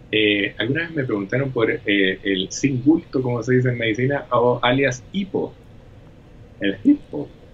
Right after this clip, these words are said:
Y, y, <laughs> y como ella describe, estos flatulencias o eructos pueden ser una sutil advertencia de que ese diafragma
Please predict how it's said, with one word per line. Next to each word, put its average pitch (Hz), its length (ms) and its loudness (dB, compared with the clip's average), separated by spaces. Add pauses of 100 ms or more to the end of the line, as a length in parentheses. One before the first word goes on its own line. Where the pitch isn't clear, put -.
(320)
Y, 107 600 0
y, 101 340 0 (360)
<laughs> - 380 -20
y 101 80 -14
como 104 240 -4
ella 113 500 2
describe, 120 580 -2
estos 101 300 -6 (440)
flatulencias 95 720 -2
o 92 160 -6
eructos 110 480 -8 (1200)
pueden 190 260 0
ser 170 360 0
una 147 340 2
sutil 139 580 2
advertencia 127 600 0
de 104 80 -2
que 101 80 2
ese 98 220 0
diafragma 123 760 -2